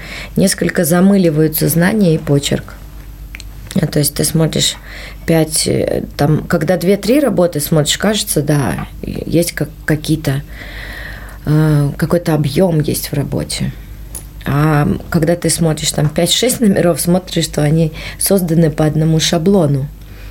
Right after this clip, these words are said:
грубо говоря. И тогда ты говоришь: "Ребят, вам нужно либо хореографа позвать, либо приезжать к нам на Янг,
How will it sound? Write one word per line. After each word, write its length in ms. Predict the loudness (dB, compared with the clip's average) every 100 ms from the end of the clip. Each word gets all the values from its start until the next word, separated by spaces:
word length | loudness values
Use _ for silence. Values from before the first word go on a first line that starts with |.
| -14 -2
грубо 300 | 0 2 0
говоря. 540 | 0 0 0 0 -4 -8 -14 -12 -8 0
И 440 | 4 6 4 0 -4
тогда 480 | -2 0 2 2 2
ты 200 | 0 -2
говоришь: 500 | 2 2 4 2 2
"Ребят, 400 | 2 2 0 0 0
вам 200 | 2 2
нужно 300 | 2 0 2
либо 240 | 2 0
хореографа 640 | 0 2 2 2 -2 -4 -2
позвать, 600 | -2 0 0 0 -2 -10 -14 -12 -14 -2
либо 240 | 0 2 2
приезжать 520 | 2 0 2 2 0
к 100 | -2
нам 420 | 2 4 4 2 -2 0
на 320 | 2 4 2
Янг, 520 | 2 4 4 2 -2